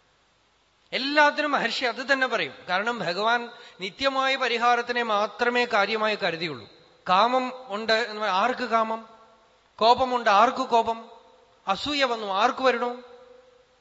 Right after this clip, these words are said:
ഇനിയും വളരെ ബ്യൂട്ടിഫുൾ ആയിട്ട് ഭഗവാനോടടുത്ത് ചോദിക്കുന്നു. ഒരാൾ പറയുന്നു, "എനിക്ക് കോപം, അസൂയ ഒന്നും പോണില്ലല്ലോ ഭഗവാനെ." ഈ കോപം, അസൂയൊന്നും പോകാതിരിക്കാൻ കാരണം പ്രകൃതിയുടെ ദൂഷ്യങ്ങളെ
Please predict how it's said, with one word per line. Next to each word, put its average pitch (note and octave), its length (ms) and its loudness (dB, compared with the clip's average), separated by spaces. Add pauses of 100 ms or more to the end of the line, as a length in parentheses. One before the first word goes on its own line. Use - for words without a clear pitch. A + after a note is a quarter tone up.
(500)
ഇനിയും A#3 240 -2
വളരെ G3+ 280 0
ബ്യൂട്ടിഫുൾ A#3 480 -4
ആയിട്ട് G3+ 160 2
ഭഗവാനോടടുത്ത് G3 580 -4
ചോദിക്കുന്നു. E3+ 480 -8 (800)
ഒരാൾ F#3+ 220 2
പറയുന്നു, G#3+ 500 -4 (240)
"എനിക്ക് G3 180 -10
കോപം, G#3+ 480 -4
അസൂയ A3+ 360 -4
ഒന്നും A3+ 320 -2
പോണില്ലല്ലോ A3+ 540 -2
ഭഗവാനെ." G3+ 500 -2 (2000)
ഈ F#3+ 60 -10
കോപം, G3+ 380 0
അസൂയൊന്നും A#3+ 520 -4
പോകാതിരിക്കാൻ A3 720 -2
കാരണം G3 420 -2 (280)
പ്രകൃതിയുടെ F#3 520 -2
ദൂഷ്യങ്ങളെ G#3+ 800 -4